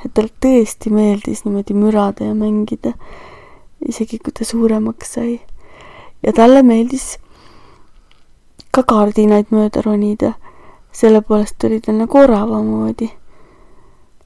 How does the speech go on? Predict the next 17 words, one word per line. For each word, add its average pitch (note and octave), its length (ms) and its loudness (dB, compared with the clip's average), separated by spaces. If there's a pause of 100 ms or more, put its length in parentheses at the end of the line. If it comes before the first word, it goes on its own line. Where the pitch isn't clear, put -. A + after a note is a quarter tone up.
(260)
Et A3+ 120 -6
meil A3 200 2
olid G#3 160 -4
sellised A3+ 440 0
kardinad, G#3+ 520 0
mille G#3 220 -4
peale G3+ 320 0
andis G#3+ 340 -8
ronida. A3+ 460 -6 (1080)
Siis B3 200 -12
ta - 120 -8
niimoodi G3+ 360 -8
läks - 160 -16
kribinal, A#3+ 440 -2
krabinal, A#3+ 400 0
kribinal, G#3+ 440 -2
krabinal A3 420 -4